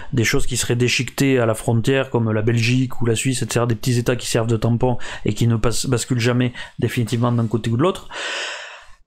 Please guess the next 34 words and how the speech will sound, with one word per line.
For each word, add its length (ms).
Mais 100
voilà, 240
si 160
vous 60
voulez, 420
donc 340
le, 160
le, 220
la 220
première 320
question 340
c'est 140
ça, 460
où 260
est-ce 140
que 80
ça 140
peut 160
apparaître ? 480
Alors 380
je 160
suis, 640
euh, 640
cependant 680
sûr 460
que 120
ça 200
ne 60
peut 140
pas 140
apparaître 600
ni 220
en 100
Afrique, 560